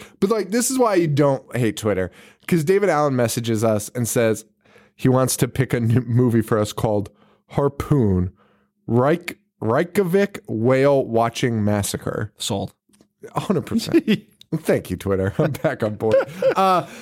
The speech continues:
Speaker 1: that's it, guys. Thank you so much for everything. We really appreciate the support.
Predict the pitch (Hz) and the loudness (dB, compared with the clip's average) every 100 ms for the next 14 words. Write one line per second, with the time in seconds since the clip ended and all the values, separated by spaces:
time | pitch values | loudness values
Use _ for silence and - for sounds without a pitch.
0 | - - 220 208 175 170 156 - 196 233 | -6 0 2 2 0 0 0 0 0 0
1 | - 151 147 143 - - 131 117 123 123 | 0 2 2 0 -4 0 2 2 2 0
2 | - 123 120 117 117 143 135 - 117 - | 2 2 2 2 4 4 2 2 0 2
3 | 107 104 - 92 107 101 95 | -2 -2 -4 -4 0 2 0